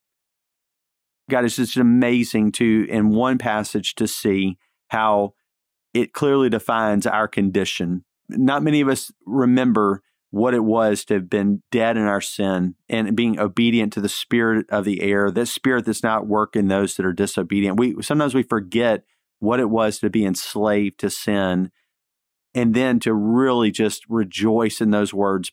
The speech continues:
"But God." But God, who is rich in mercy because of his great love that he had for us. God, thank you for your great love that you have for us.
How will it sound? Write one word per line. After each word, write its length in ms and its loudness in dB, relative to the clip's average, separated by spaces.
"But 280 0
God." 380 -2
But 160 0
God, 280 0
who 140 2
is 160 0
rich 420 0
in 140 2
mercy 360 -2
because 540 -4
of 80 -2
his 140 -2
great 280 -2
love 280 0
that 100 -6
he 80 -4
had 260 -4
for 160 -2
us. 200 -4
God, 180 -2
thank 220 -2
you 80 -2
for 80 0
your 100 0
great 260 -2
love 260 -2
that 100 -6
you 140 -6
have 200 -4
for 160 -10
us. 240 -12